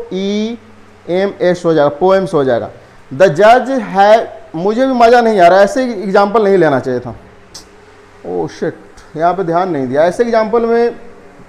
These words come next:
तुम लोगों को स-, मुझे भी लग रहा है समझ में नहीं आ रहा होगा, क्योंकि sentence जब बड़ा रहेगा ना, उसमें आपको किस part में error है, ऐसे करके पूछने में ज़्यादा मज़ा आएगा।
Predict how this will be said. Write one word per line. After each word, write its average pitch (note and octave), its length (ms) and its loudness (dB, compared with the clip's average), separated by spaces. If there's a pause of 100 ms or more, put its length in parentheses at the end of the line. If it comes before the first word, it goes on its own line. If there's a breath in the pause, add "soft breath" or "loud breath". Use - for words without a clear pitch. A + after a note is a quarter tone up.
तुम G#3 80 -4
लोगों A3 180 2
को A3 80 -6
स-, - 40 -14
मुझे F#3 400 -2
भी A#3+ 80 -4
लग A3 140 2
रहा A3 100 4
है A3 60 4
समझ G#3 220 -2
में G3 100 0
नहीं E3 140 0
आ C#3 80 2
रहा B2 120 0
होगा, B2 120 -10 (180 loud breath)
क्योंकि A3 160 -2
sentence A3 520 0
जब B3 120 4
बड़ा A3+ 200 6
रहेगा G3 320 4
ना, F#3 280 2 (200 loud breath)
उसमें A#3 280 0
आपको A3+ 300 2
किस B3 240 -6
part G#3+ 300 2
में A3+ 160 0
error A3 240 4
है, G3+ 80 6
ऐसे A3 160 0
करके A3+ 200 0
पूछने A3 320 -6
में A3 80 -2
ज़्यादा F#3 260 2
मज़ा C#3+ 240 2
आएगा। G#2+ 240 -2